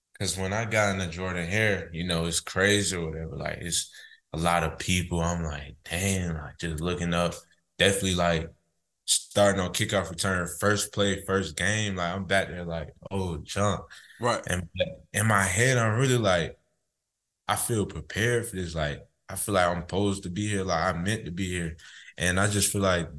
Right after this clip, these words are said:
Speaker 1: the Ducks definitely prepared me for all that, 'cause we just had a whole bunch of hype around our name. And, you know, we knew how to handle it. And we was just jits, bro. Like, we was young.
Speaker 2: Right.
Speaker 1: And we knew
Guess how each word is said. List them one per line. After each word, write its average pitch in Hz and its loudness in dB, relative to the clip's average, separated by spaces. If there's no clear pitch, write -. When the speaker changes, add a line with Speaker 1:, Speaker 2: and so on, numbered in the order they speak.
Speaker 1:
the 85 -2
Ducks 92 -2
definitely 85 0
prepared 82 0
me 82 2
for 73 -4
all 80 2
that, 78 -2
'cause 82 -4
we 104 -4
just 95 -2
had 85 2
a 76 -2
whole 85 -2
bunch 85 -4
of 78 -6
hype 82 -2
around 80 2
our 80 0
name. 78 -2
And, 73 -6
you 95 0
know, 92 6
we 110 4
knew 110 4
how 104 4
to 101 4
handle 98 2
it. 87 -2
And 82 -2
we 117 -2
was 90 -2
just 71 -8
jits, - 0
bro. 80 0
Like, 71 2
we 98 0
was 80 -2
young. 85 0
Speaker 2:
Right. 78 0
Speaker 1:
And 80 0
we 107 2
knew 101 0